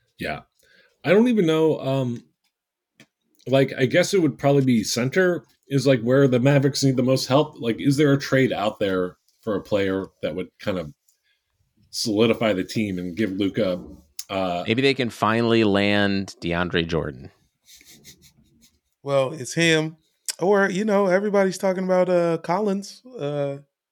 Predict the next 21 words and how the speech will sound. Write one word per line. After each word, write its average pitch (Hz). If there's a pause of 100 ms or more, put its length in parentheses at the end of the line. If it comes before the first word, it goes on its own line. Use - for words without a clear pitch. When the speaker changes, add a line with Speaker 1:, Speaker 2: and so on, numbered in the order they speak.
(640)
Speaker 3:
what's 175
his 147
face? 113
Face 175
ass. 113 (300)
Big 160
ass, 156
head 156
ass. 113
Speaker 2:
John 98
Collins? 113 (320)
Speaker 3:
Yeah, 147
yeah. 127 (1800)
Speaker 2:
John 120
Face 117
Ass 113
Collins. 71 (300)
Speaker 1:
Yeah. 82 (880)
Uh, 110 (1300)
I 120
think 220